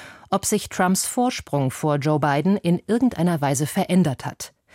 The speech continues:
Angesichts der Gräben und der Polarisierung in der gegenwärtigen amerikanischen Politik ist das eher unwahrscheinlich. Manche streiten sich immer noch darüber, ob Trump ein Symptom oder eine Ursache für die politische Spaltung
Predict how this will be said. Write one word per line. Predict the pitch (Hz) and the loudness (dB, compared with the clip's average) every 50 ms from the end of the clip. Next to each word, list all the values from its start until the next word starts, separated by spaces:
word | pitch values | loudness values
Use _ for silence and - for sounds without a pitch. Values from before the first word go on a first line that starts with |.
| - - - - - - - | -20 -20 -20 -20 -20 -10 -4
Angesichts | - 147 151 143 147 120 139 131 - - - - - - | 0 0 2 2 2 0 0 -4 -4 -4 -6 -6 -4 -2
der | 139 131 123 | -2 -4 -2
Gräben | - 127 143 160 190 208 190 160 139 127 | -2 0 2 2 2 4 2 2 0 0
und | - - 131 131 127 - - | -4 -4 -6 -6 -6 -4 -4
der | 131 131 | -4 -4
Polarisierung | - - - 151 147 147 139 156 147 147 208 233 196 175 151 135 | -4 -4 -2 0 0 2 2 2 2 4 2 4 4 2 2 2
in | 120 135 135 | 0 0 0
der | 127 127 127 | 0 -2 -2
gegenwärtigen | - 180 202 202 214 185 143 135 123 - - 139 - 123 127 | 0 0 2 4 4 4 4 0 -4 -2 -4 -4 -2 -2 -2
amerikanischen | - 127 131 135 143 135 - 165 156 165 175 160 - 175 151 | 0 0 0 0 0 -2 0 0 0 2 2 2 2 0 -2
Politik | - - 165 165 160 - - 233 233 - - - - - - - - _ _ | 0 0 0 0 0 0 -2 -2 -2 -4 -12 -20 -20 -20 -20 -20 -20 _ _
ist | - 208 196 - | -4 -4 -2 0
das | 220 - | -2 -2
eher | - 190 202 208 208 - - | 0 0 0 0 0 2 4
unwahrscheinlich. | 185 185 165 135 123 120 - - 139 120 113 113 - 135 - - - - - _ _ _ _ _ _ | 4 4 4 4 2 -2 -4 -4 -4 -4 -4 -6 -8 -8 -10 -10 -10 -12 -14 _ _ _ _ _ _
Manche | - 170 170 165 170 - - 139 120 123 | 0 2 2 2 2 0 0 -4 -2 -4
streiten | - - - 135 147 170 - - 170 147 | -6 -4 -2 0 0 0 2 2 0 2
sich | 123 139 131 - | 2 0 -2 0
immer | 160 170 185 170 | 0 2 2 2
noch | 165 151 - | 2 0 0
darüber, | - 160 151 170 185 165 175 165 - - - - - - - _ - | 0 0 2 2 2 2 2 0 -2 -6 -16 -20 -20 -20 -20 _ -6
ob | - 156 - - - | -6 -6 -6 -6 -10
Trump | - - 180 175 175 - - | -2 0 2 2 2 0 0
ein | - 147 147 147 143 | 0 0 2 2 2
Symptom | 123 143 135 127 - - - - 165 165 175 220 269 277 - - | 2 2 0 0 -2 -4 -4 -2 0 2 2 2 2 0 -2 -6
oder | - - - - 143 127 127 - | -4 -4 -2 0 0 -2 -2 -2
eine | - 127 127 131 147 | -2 -2 -2 -2 -2
Ursache | - - 226 254 277 190 139 143 120 - - 120 117 113 | -2 0 2 2 4 4 2 0 -2 -2 -6 -6 -6 -6
für | - - - 156 139 | -10 -8 -4 -2 -2
die | 123 135 135 123 | -2 -2 -4 -4
politische | - - 165 151 147 - - 160 135 - - 127 | -4 -2 -2 0 0 0 0 -2 -2 -2 -2 -4
Spaltung | 120 - - - 170 165 175 165 - 170 156 151 | -4 -4 -4 -2 0 0 2 2 2 2 2 2